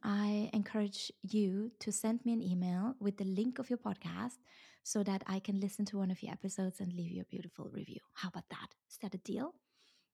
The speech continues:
Mm. I'd also love to invite you to get on a call with me if you want to, uh,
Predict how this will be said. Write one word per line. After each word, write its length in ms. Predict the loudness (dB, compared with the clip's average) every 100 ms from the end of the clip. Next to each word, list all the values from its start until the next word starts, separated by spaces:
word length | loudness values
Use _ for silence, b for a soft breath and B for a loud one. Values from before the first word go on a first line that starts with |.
| _ -2
Mm. 280 | 0 -2 -6 _ _ _ _ _ _ _ -20 B B B B B B _ _ _ _ _ -4
I'd 140 | 0
also 300 | 0 0 0
love 240 | 2 0 0
to 100 | 0
invite 400 | 0 -2 -2 -2
you 100 | -2
to 680 | 0 0 2 2 0 0 -4 -4
get 220 | -2 0
on 140 | 0
a 60 | 0
call 280 | 0 0 0
with 140 | 0
me 300 | 2 4 2 0
if 200 | -2 0
you 100 | 0
want 340 | 0 -2 -2
to, 520 | -2 0 2 0 -2 -4
uh, 180 | -6 -6